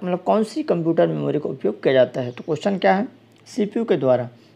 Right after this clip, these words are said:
प्रोसेस किए जाने वाले प्रोग्राम एवं डेटा को संग्रहित, मतलब स्टोर करने के लिए कौन सी मेमोरी का उपयोग किया जाता है? तो यहाँ पर मॉस मेमोरी है, इंटरनल मेमोरी, पॉम है,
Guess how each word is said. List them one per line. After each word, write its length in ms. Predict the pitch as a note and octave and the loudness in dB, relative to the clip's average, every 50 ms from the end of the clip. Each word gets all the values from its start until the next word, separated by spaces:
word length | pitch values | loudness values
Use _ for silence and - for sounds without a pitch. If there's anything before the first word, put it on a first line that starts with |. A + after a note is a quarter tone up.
| _ | _
प्रोसेस 320 | - G#3 D#3+ - A3 G#3+ A3 | -4 -2 0 0 0 0 0
किए 180 | - G#3 F#3 | 0 0 2
जाने 160 | E3+ D#3+ D#3 D3+ | 4 2 2 2
वाले 120 | D3+ D3+ | 0 -2
प्रोग्राम 400 | D3+ - C#3+ C3+ C#3+ C#3+ D3 D3 - | -4 -6 -4 -2 -2 -2 -4 -4 -6
एवं 200 | D3+ C#3 C3+ C3+ | -6 -4 -2 -2
डेटा 240 | C3+ C3 C3+ D#3 D3+ | -2 0 0 0 -2
को 120 | D3+ F3 | -2 -4
संग्रहित, 440 | E3 - D3 C3+ B2+ C3+ C#3+ D3 C#3+ D3 | -8 -8 -6 -4 -2 -2 -2 -2 -4 -6
मतलब 220 | C#3+ C#3+ - - | -6 -6 -6 -6
स्टोर 260 | D#3 - - F3+ - | -6 -2 -2 -2 -2
करने 300 | - - C#3 C3+ C3+ C3+ | -2 -2 -2 -2 -2 -4
के 80 | C3 C3 | -4 -4
लिए 160 | B2 B2+ B2 - - - - - - _ | -6 -8 -10 -12 -18 -20 -20 -20 -10 _
कौन 180 | - F#3+ G#3 A3 | 0 2 2 2
सी 240 | G#3 - A#3 A3 G3+ | 2 0 0 0 0
मेमोरी 380 | E3+ D#3+ D3+ D3 D3+ D#3 E3+ | 0 -2 -2 -2 -2 -2 -2
का 120 | E3+ - E3+ | 0 0 0
उपयोग 360 | - D3 - F3 E3 E3 - | -2 0 0 -2 0 2 4
किया 100 | F3+ E3+ | 4 6
जाता 220 | E3 D#3 D#3 E3 | 6 6 4 2
है? 60 | F3 | 0
तो 360 | F3 F3 G#3 G3 E3+ C#3+ C3 D3+ | 0 0 0 0 0 0 -2 -2
यहाँ 160 | C#3+ C#3+ C#3 C3+ | -4 -4 -2 0
पर 100 | D3+ D3 | 0 0
मॉस 300 | B2+ B2+ C3+ D3+ D3+ - | 0 0 -2 -2 -2 -2
मेमोरी 380 | D#3+ D3+ D3 D3 D3 D3+ D#3+ D#3 | -4 -4 -2 -2 -2 -2 -2 -2
है, 160 | D#3 G3+ - A#3+ | -4 -4 -4 -6
इंटरनल 440 | G3+ D#3 - D#3 C#3+ C#3 C#3+ D3 | -4 0 2 2 2 2 2 0
मेमोरी, 380 | D3 D3 C#3+ C#3+ C#3+ C#3+ D3 E3 | 0 0 -2 -2 -2 -2 -2 -4
पॉम 440 | E3 - - E3 C#3+ C#3+ D3 C#3+ C3+ | -6 -4 0 0 0 0 0 -2 -2
है, 120 | D#3 C4+ | -2 -4